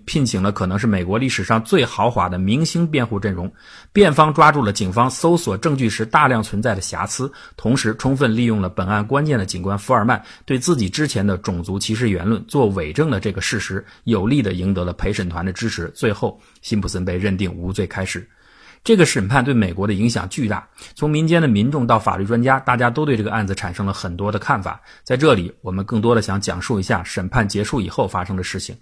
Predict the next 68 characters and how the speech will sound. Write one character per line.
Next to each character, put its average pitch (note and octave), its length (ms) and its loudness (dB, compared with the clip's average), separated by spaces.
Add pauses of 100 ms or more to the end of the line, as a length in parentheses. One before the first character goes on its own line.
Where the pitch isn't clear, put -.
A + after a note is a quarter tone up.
(280)
这 C#3+ 100 0
样 C3+ 140 6
呢， A2 80 2
可 G#2 120 -2
以 G2+ 40 2
让 G2 160 0
大 F#2+ 120 0
家 F#2+ 120 0
更 F#2+ 160 -4
全 - 240 -8
面 A2 160 0
地 F2 80 -4
了 E2+ 200 -6
解 G#2 160 -6
这 G#2 120 -8
个 - 100 -12
案 G2+ 160 -6
件 F#2 160 -2
的 F2+ 60 -6
深 B2 180 -2
远 F#2+ 180 -2
影 F#2 160 -4
响。 - 140 -6 (540)
一 E3 120 -4
九 D3+ 140 6
九 A2+ 200 4
五 C3 160 4
年 F2+ 200 0
十 G#2 220 -2
月 A#2 100 2
三 C3 240 0
日， A2+ 160 -4 (260)
案 D#3 160 4
件 C#3+ 160 4
审 G2 200 0
判 G#2 160 0
刚 C3 180 2
结 G2+ 120 -2
束 G2 120 -4
后， - 260 -6 (100)
辛 C3+ 240 0
普 A2 100 -4
森 C3+ 260 0
和 - 160 -12
他 G#2 80 -2
受 A#2 240 2
害 G#2+ 140 2
妻 A#2 180 -4
子 G#2 120 -6
的 F2 80 -6
家 G#2+ 200 -2
属 - 200 -8
分 B2+ 300 -2
别 F#2+ 180 -2
立 B2 160 0
刻 G2+ 160 -2
召 G2 160 -2
开 G2+ 120 0
了 F#2 100 -4
记 G#2+ 140 -6
者 F#2 100 -6
招 G2 120 -2
待 G2+ 100 -2
会。 F#2 180 -6 (460)
在 A#2 260 4
镜 B2+ 200 0
头 G2+ 160 0
中， A2 180 0